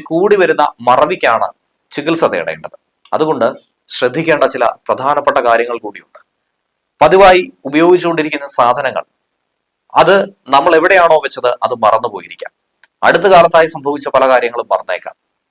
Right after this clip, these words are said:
കാര്യങ്ങൾ അവതരിപ്പിക്കാൻ ഭാഷ പോലും, വാക്കുകൾ പോലും കിട്ടാതിരിക്കുക. ആളുകളെയും അവരുടെ പേരും മറക്കുക. എന്നും സഞ്ചരിക്കുന്ന വഴികൾ പോലും മറന്നുപോവുക. ഇതൊക്കെ തന്നെയാണ്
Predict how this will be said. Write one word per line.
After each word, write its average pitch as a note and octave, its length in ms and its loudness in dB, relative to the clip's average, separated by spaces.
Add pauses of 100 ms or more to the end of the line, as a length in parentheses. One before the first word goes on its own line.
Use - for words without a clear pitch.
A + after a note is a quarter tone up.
(200)
കാര്യങ്ങൾ E3+ 320 4
അവതരിപ്പിക്കാൻ D#3+ 540 -2 (100)
ഭാഷ D3 380 0
പോലും, B2+ 420 -4
വാക്കുകൾ D3+ 460 2
പോലും C#3+ 240 -6
കിട്ടാതിരിക്കുക. F#2 580 -14 (680)
ആളുകളെയും E3 560 4
അവരുടെ D3 300 0
പേരും E3 340 0
മറക്കുക. G#2+ 360 -4 (400)
എന്നും F3+ 360 -4
സഞ്ചരിക്കുന്ന D#3 520 -4
വഴികൾ C#3 400 0
പോലും A#2+ 300 -12 (460)
മറന്നുപോവുക. G#2+ 640 -2 (320)
ഇതൊക്കെ D3 240 0
തന്നെയാണ് C#3 400 0